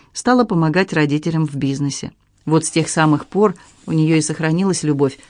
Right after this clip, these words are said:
к подобным костюмам. Коса также была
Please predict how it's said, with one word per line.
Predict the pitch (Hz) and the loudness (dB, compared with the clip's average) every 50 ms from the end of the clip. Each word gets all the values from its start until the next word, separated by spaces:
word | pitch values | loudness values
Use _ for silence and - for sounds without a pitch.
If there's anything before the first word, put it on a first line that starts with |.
| _ _ | _ _
к | - - | -4 -2
подобным | 175 165 143 143 127 127 131 135 | 0 0 2 0 0 2 0 0
костюмам. | 131 - 147 139 - - 143 131 127 120 127 - _ _ _ _ _ _ _ _ _ _ | 0 -2 -4 -4 -6 -8 -6 -6 -6 -6 -8 -12 _ _ _ _ _ _ _ _ _ _
Коса | - - 160 156 - 175 160 151 143 139 _ _ _ _ | -2 -2 0 0 2 2 2 2 2 0 _ _ _ _
также | - 170 160 147 139 151 | -4 -2 -2 -2 -2 -2
была | 139 139 147 143 143 139 | -2 0 0 0 -2 -2